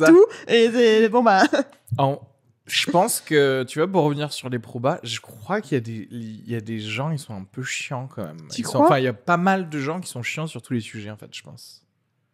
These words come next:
Speaker 2: Enfin, plus qu'on
Speaker 1: Mais
Speaker 2: le
Speaker 1: c'est
Speaker 2: croit.
Speaker 1: triste.
Speaker 2: Et là, là, par contre, que
Speaker 1: <laughs>
Speaker 2: tu
Speaker 1: C'est
Speaker 2: vois
Speaker 1: hyper
Speaker 2: pas dans
Speaker 1: triste.
Speaker 2: tes soirées à toi, hein,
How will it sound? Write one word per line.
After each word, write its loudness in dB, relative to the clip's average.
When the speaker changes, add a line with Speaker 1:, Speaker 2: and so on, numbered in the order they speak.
Speaker 2:
Enfin, 2
plus -4
qu'on -2
Speaker 1:
Mais 6
Speaker 2:
le 4
Speaker 1:
c'est -4
Speaker 2:
croit. -2
Speaker 1:
triste. 6
Speaker 2:
Et 6
là, 6
là, 4
par 0
contre, -6
que -2
Speaker 1:
<laughs> -2
Speaker 2:
tu -4
Speaker 1:
C'est 4
Speaker 2:
vois 6
Speaker 1:
hyper 2
Speaker 2:
pas 4
dans -2
Speaker 1:
triste. 4
Speaker 2:
tes -2
soirées 0
à 2
toi, -2
hein, -8